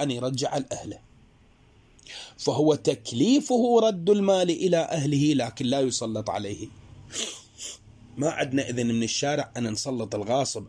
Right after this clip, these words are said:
أو ال-، ال-، ال-، ال-، السارق على الأموال حتى يرجعها، وإن كان تكليف الشرع أنه يجب عليه إعادة الأموال إلى أهلها. قال:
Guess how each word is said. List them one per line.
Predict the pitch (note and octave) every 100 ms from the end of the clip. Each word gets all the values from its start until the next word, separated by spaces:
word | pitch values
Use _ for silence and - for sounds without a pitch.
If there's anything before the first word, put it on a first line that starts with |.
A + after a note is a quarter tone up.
| G#2+
أو | G#2
ال-، | G2 -
ال-، | A2 -
ال-، | G#2 -
ال-، | G#2+ G2 -
السارق | G#2 - C3 E3 F3+ D#3+ - B2+ - - - - - - -
على | B2+ G#3
الأموال | A3 - G3+ F#3+ G3 E3+
حتى | D3+ - B2
يرجعها، | A2 A2+ G#2 - G2
وإن | D#3+ - E4 D4+
كان | - C4+ A3 -
تكليف | G#3 G3 G3 -
الشرع | E3+ - G3 - F#3 D3
أنه | D3 B2 B2
يجب | C#3+ B2 A#2+
عليه | G#2 G2+ B2+ A#2+ A2+ F#2
إعادة | F2+ C3 A#2 G#2+ A2
الأموال | - G#2+ G#2+ B2 C3+
إلى | C3+ G#2+ G2+ F2
أهلها. | - - - - - - _ - - - - - _ _ - -
قال: | A#2 A#2+ A2